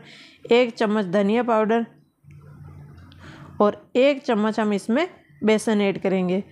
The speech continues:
बेसन हमें इसमें ज़रूर ऐड करना है और इससे सब्ज़ी का टेस्ट बहुत अच्छा आएगा। इन सभी चीज़ों को हम अच्छे से मिक्स कर लेंगे। दो से तीन मिनट के लिए सभी चीज़ों को भून लेंगे। गैस की फ्लेम हमें मीडियम रखनी है।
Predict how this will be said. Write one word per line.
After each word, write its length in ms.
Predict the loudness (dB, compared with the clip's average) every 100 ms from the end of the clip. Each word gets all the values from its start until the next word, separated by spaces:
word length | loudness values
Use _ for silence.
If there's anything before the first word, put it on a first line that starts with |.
| -20 -20 -4
बेसन 340 | 2 2 2 0
हमें 200 | 2 0
इसमें 280 | 0 0 0
ज़रूर 320 | 0 0 2
ऐड 180 | 0 0
करना 260 | -2 0 0
है 60 |
और 120 | -2 -2
इससे 280 | -6 -2 -2
सब्ज़ी 340 | 0 -2 -2
का 140 | 0 -2
टेस्ट 340 | 0 0 -2 -4
बहुत 340 | 0 0 0
अच्छा 260 | -4 -2 -2
आएगा। 340 | 0 -2 -4 -6 -20 _ _ -20 -20 -2
इन 120 | 0
सभी 260 | 2 0 0
चीज़ों 300 | -2 -2 0
को 80 | 0
हम 140 | 0
अच्छे 240 | -2 -2 -2
से 120 | 0
मिक्स 260 | -2 -4
कर 160 | -4 -2
लेंगे। 340 | 0 0 -2 -6 -14 -20 -10 2
दो 140 | 2
से 140 | 2 0
तीन 200 | 0 0
मिनट 340 | 0 0 -2
के 140 | -2 -2
लिए 140 | 0
सभी 260 | 0 -2 0
चीज़ों 320 | -2 -2 -2
को 120 | 0
भून 240 | 0 0
लेंगे। 280 | 0 -2 -2
गैस 240 | 0 -2 0
की 120 | -4
फ्लेम 260 | 0 0 0
हमें 220 | 0 0
मीडियम 360 | 0 0 0 0
रखनी 300 | -2 -2 -2
है। 140 | -4